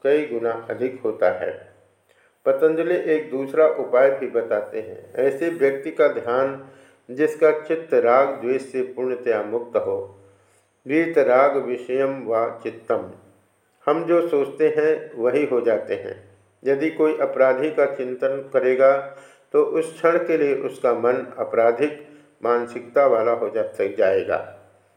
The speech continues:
यदि हम दस मिनट बुद्ध का ध्यान करें, तो हम उन दस मिनटों के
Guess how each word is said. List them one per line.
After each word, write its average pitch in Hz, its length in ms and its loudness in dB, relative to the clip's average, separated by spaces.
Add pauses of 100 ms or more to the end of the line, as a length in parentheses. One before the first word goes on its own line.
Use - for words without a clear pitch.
(160)
यदि 156 280 4
हम 151 260 0
दस 156 260 4
मिनट 151 320 0
बुद्ध 147 280 -4
का 143 160 2
ध्यान 120 320 -2
करें, 135 500 0 (340)
तो 147 100 4
हम 151 200 2
उन 143 440 -6
दस - 460 0
मिनटों 147 580 0
के 147 80 -2